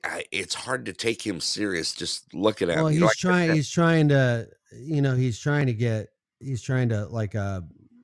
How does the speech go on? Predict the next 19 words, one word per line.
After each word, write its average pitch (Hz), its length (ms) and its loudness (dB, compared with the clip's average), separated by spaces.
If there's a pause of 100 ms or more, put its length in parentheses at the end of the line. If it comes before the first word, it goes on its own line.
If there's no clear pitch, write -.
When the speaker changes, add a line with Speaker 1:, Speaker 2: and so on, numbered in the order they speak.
(180)
Speaker 2:
I 120 60 -6
guess, 104 280 -2
bleed 117 600 -4
it 113 200 -6
for 104 220 -6
every 101 320 -4
penny 101 400 0
he 98 80 -2
possibly 95 560 -6
can 98 340 -4
that 90 160 -10
he 110 140 -10
used 87 640 -10
to 104 80 -8
be 76 240 -14
a 73 60 -14
prime 90 340 -8
minister. 101 580 -8
So, 92 460 -8